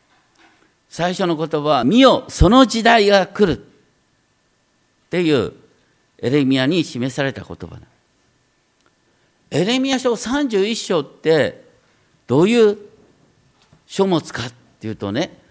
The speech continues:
これもちょっと開ける人は開いていただきたいんですけど、エレミヤ書三十一章っていうのは、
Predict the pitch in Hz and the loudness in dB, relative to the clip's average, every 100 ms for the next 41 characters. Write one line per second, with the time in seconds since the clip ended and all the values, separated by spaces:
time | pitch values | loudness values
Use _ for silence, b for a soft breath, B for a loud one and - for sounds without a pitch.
0 | b b 214 240 233 233 180 139 170 185 | b b 0 2 0 -2 -2 -4 -2 -2
1 | 190 165 131 190 156 135 139 127 123 117 | -4 -6 -4 -4 -2 -2 -2 -4 -8 -10
2 | 107 - 107 92 - 95 147 156 147 135 | -10 -10 -12 -12 -10 -6 -4 -4 -4 -6
3 | 123 165 160 123 104 131 - 101 - 101 | -8 -6 -6 -6 -8 -10 -8 -8 -8 -10
4 | 98 156 147 90 | -4 0 0 -2